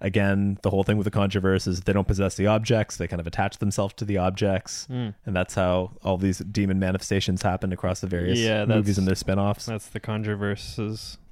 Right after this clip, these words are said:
Speaker 2: way to deal with
Speaker 1: Yeah.
Speaker 2: demon-y stuff.
Speaker 1: Exactly. So we just, we start out right at the gate after that kind of opening scene with, we're just at the Warrens' place, and they've got that room that has a lot of locks on it that has all the shit in it. Like, you know, the,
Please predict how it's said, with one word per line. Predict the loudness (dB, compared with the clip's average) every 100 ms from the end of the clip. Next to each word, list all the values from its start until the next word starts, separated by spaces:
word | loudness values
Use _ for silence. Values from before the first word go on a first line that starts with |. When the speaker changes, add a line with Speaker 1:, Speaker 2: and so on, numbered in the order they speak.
| -10
Speaker 2:
way | -6 -4
to | -4
deal | -4 -2
with | -2 -4 -10 -6 4
Speaker 1:
Yeah. | 4 4 0 -6
Speaker 2:
demon-y | -8 -6 -6 -8
stuff. | -6 -8 -6 -4
Speaker 1:
Exactly. | 2 2 2 0
So | 0 2 2 0 0
we | 2
just, | 2 0 -2
we | -2 0
start | 2 2 4
out | 2 0 _ -20 _ -2
right | 2 4
at | 4
the |
gate | 4 4 4
after | 2 2
that | 0
kind | 0 -2
of | -2
opening | -4 -2 0 0
scene | 0 2 2 0 -6 -20 -10 0
with, | 0 2
we're | 2
just | 2 0
at | 0 0 0
the | 2
Warrens' | 4 4 2
place, | -4 -6 -6 -4
and | 0 2
they've | 2
got | 4 4
that | 4 4
room | 4 4 2 0
that | 0 2
has | 2 2
a |
lot | 2 2
of | 4
locks | 2 0 0
on | 0 0
it | 0
that | 2
has | 4 2 0 2
all | 4 4
the |
shit | 2 0 -2
in | -8
it. | -14 -20 -16 -8
Like, | -6 -6 -12 -20 _ _ _ -4
you |
know, | 0 0 -2 -4 -4
the, | -4 -4